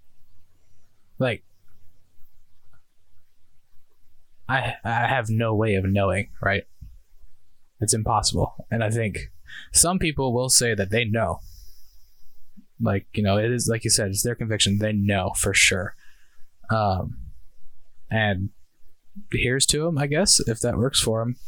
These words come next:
But, and I think, I think I know people in my family who would say they know. Maybe I will know someday. Um, but the, I've kinda always been, you know, a ninety-five percent, right?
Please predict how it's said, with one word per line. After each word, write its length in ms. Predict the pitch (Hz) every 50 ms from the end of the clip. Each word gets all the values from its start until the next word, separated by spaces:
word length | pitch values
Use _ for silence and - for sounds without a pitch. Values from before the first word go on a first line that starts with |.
| - -
But, 180 | 139 117 - - - - - - - - - - - - - - - - - - - - - - - - _ - - - - - - - - - - - - -
and 100 | 123 120
I 60 | 113
think, 180 | 123 135 - -
I 100 | - 113
think 200 | - 127 113 110
I 80 | 110
know 180 | 113 117 117 113
people 500 | - 127 123 - 131 127 127 131 127 - - - - - - - - - - - - - - - - - - - - - - - - - - - -
in 140 | - 123 139
my 120 | 151 165
family 360 | - - 202 220 131 196 - - -
who 80 | 120 117
would 100 | 113 -
say 180 | - 113 107
they 140 | 104 107 101
know. 260 | 98 92 - - - - - - - - - - - - -
Maybe 320 | 110 120 131 139 143 151 147
I 120 | 143 143
will 380 | 139 127 123 123 120 120 117 - -
know 280 | 110 104 104 104 101 98
someday. 400 | - - - 98 98 98 - - - - - - - - - - - - - - - - - - - - - - - - - -
Um, 400 | 117 117 110 104 98 117 117 - - - - - -
but 220 | - 117 110 - - -
the, 480 | - 117 117 123 123 117 110 104 - - - - - - - - - -
I've 220 | - 117 120 120 -
kinda 240 | - 147 139 135 127
always 340 | 120 123 123 123 123 110 110
been, 180 | 117 120 120
you 100 | 120 117
know, 160 | 113 113 113 110
a 60 | 110
ninety-five 560 | 110 110 110 110 113 107 - 110 107 104 -
percent, 360 | - - - - 104 95 - -
right? 180 | - 104 -